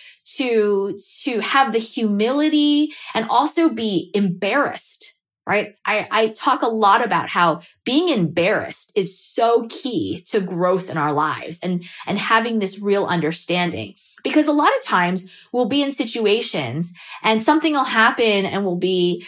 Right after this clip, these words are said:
you know, it'll, it won't go right. It, it won't go the way we expected, or we'll sort of be, uh, you, you know, we'll be embarrassed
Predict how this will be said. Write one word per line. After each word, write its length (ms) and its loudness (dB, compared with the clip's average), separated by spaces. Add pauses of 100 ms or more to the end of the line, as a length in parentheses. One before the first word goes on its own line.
(120)
you 80 -2
know, 100 2
it'll, 360 2
it 120 2
won't 320 0
go 260 4
right. 360 2
It, 180 0
it 140 2
won't 240 0
go 160 0
the 100 2
way 160 -2
we 120 -2
expected, 1000 0
or 180 -2
we'll 140 -4
sort 240 -4
of 140 0
be, 360 2 (400)
uh, 300 -12
you, 240 -6
you 140 -4
know, 100 2
we'll 120 -2
be 120 2
embarrassed 800 0